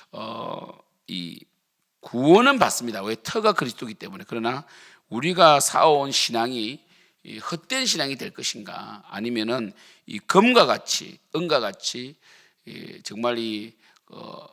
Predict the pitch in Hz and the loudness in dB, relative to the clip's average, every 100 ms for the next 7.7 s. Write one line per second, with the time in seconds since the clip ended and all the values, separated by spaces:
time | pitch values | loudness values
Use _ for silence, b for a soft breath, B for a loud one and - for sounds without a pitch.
0 | _ _ _ 139 165 196 208 202 165 127 | _ _ _ -6 -2 2 6 6 4 0
1 | 131 127 131 117 104 - 160 170 - 87 | 0 -2 -2 -4 -6 -6 -6 -6 -6 -6
2 | 185 165 151 135 147 147 104 - _ 123 | -6 -4 -4 -4 2 2 2 -4 _ -18
3 | - 135 147 - - 123 131 254 247 185 | -2 -2 -2 -8 -6 -4 -2 0 2 2
4 | 160 139 120 95 98 120 123 104 120 160 | 0 -6 -6 -6 -6 -6 -6 -8 -10 -12
5 | _ b b - 127 160 151 123 120 117 | _ b b -8 0 2 2 -2 -4 -6
6 | - 165 185 208 202 135 120 120 120 113 | -8 -8 0 4 4 2 -2 -2 -2 -6
7 | - - 107 107 113 120 | -12 -14 -10 -4 -4 -4